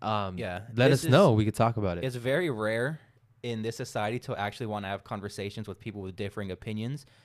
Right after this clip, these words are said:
Speaker 2: But me and Bailey
Speaker 1: A thousand percent
Speaker 2: love that. Like,
Speaker 1: have them.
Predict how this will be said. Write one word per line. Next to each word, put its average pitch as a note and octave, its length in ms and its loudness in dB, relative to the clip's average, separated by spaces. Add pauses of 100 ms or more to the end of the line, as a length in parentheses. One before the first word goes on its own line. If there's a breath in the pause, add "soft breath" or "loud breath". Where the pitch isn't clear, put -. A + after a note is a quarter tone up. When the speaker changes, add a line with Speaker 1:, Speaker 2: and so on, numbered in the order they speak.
(120)
Speaker 2:
But G#2 280 -4
me A#2+ 180 -2
and A2+ 100 -2
Bailey A2+ 460 -2 (300)
Speaker 1:
A A2 100 -6
thousand B2 540 4
percent G#2+ 300 2
Speaker 2:
love F#2 200 2
that. F#2 300 -2
Like, F#2+ 160 -4
Speaker 1:
have G2+ 240 4
them. F2 240 -2